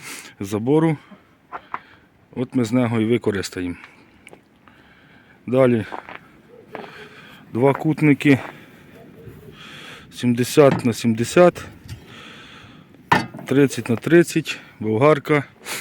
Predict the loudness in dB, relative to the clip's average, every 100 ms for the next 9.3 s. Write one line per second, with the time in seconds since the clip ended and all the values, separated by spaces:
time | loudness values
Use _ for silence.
0 | -12 -6 0 4 4 4 -2 -2 -8 -16
1 | -6 -2 -2 0 -4 -4 -16 _ -20 -20
2 | -20 -20 -20 -20 -20 -20 -20 -20 -20 -20
3 | -20 _ -6 0 2 4 4 2 2 -4
4 | -2 4 6 6 2 -2 -12 -20 -20 _
5 | -16 -16 -16 -20 -20 -20 -20 -20 _ -20
6 | _ _ 4 6 6 6 2 -2 -6 _
7 | _ -12 -2 0 0 -2 -10 -14 -20 -20
8 | -20 _ _ _ _ -20 _ 2 2 2
9 | 2 2